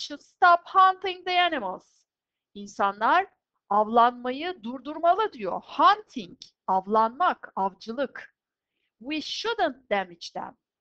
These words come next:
Onlara zarar vermemeliyiz. "We should protect animal habitats." Şimdi habitat önemli bir kelime,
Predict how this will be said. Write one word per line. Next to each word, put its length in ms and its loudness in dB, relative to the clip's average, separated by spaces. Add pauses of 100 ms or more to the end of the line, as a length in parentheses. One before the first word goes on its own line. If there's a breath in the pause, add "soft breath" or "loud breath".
(180)
Onlara 400 0
zarar 420 2
vermemeliyiz. 1200 -2 (600)
"We 300 -12
should 240 -10 (120)
protect 520 -4 (140)
animal 420 0
habitats." 920 -4 (640)
Şimdi 300 -8
habitat 760 2 (420)
önemli 460 -4
bir 120 -8
kelime, 500 -4